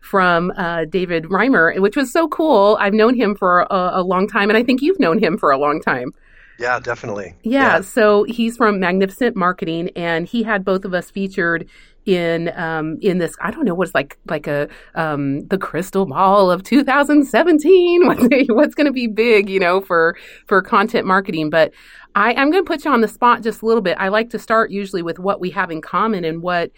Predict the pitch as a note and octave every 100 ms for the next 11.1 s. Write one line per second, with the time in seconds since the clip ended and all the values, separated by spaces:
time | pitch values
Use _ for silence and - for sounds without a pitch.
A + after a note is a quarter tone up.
0 | _ _ _ E3 F#3 G3 F3 F3 G3 G3
1 | - E3+ F3 E3 - D#3+ D3+ D3+ D3+ F3+
2 | G3+ C4 B3+ A#3+ - - F#3+ G3 D#3+ D3+
3 | - F3+ F#3+ D#3 - _ F3 F3+ F#3 -
4 | D#3+ D#3+ D#3 D#3 F3 E3 E3+ E3+ E3+ E3
5 | D3+ E3 D3+ D#3 D3 D3 D#3+ D3+ D3 D3+
6 | D3 C3 C#3+ - F3 - F3 D#3 D#3 D3
7 | C#3+ D3 C#3+ D3 C#3+ - - B2+ C3 C3
8 | C#3 C#3 C3+ - C3 - - _ _ _
9 | _ _ - F#3+ - - F3+ F#3+ G3+ A3
10 | D4 - B3 G3 C3+ C#3 - F#3 G#3 C3
11 | -